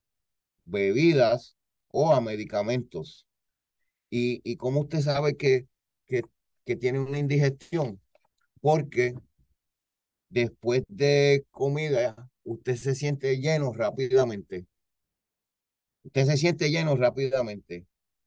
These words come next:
O usted siente que está lleno, está saciado,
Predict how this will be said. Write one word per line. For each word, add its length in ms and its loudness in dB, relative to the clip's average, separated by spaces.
O 420 -2
usted 340 -4
siente 680 -6
que 160 -4
está 520 -2
lleno, 460 -2
está 260 -6
saciado, 800 0